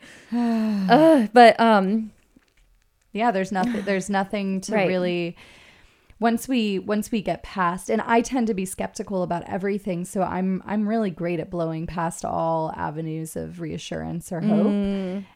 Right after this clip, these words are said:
Speaker 1: and then just being in the not knowing
Speaker 2: Yeah.
Speaker 1: and the panic of that. <laughs> And I, and I feel like, you know, it's,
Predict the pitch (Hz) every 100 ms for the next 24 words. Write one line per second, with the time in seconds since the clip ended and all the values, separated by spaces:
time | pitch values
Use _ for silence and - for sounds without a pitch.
0 | _ 214 196 170 170 180 - 180 175 170
1 | - 196 190 165 160 - - 196 175 -
2 | 180 185 233 262 294 285 - 175 170 165
3 | 165 165 214 202 196 190 190 190 - -
4 | _ _ _ - 185 196 165 196 220 226
5 | 226 240 233 - _ _ _ _ 202 208
6 | - - 180 - - - 240 220 - 208
7 | 208 208 220 202 196 180 180 - _ _
8 | 247 233 180 214 -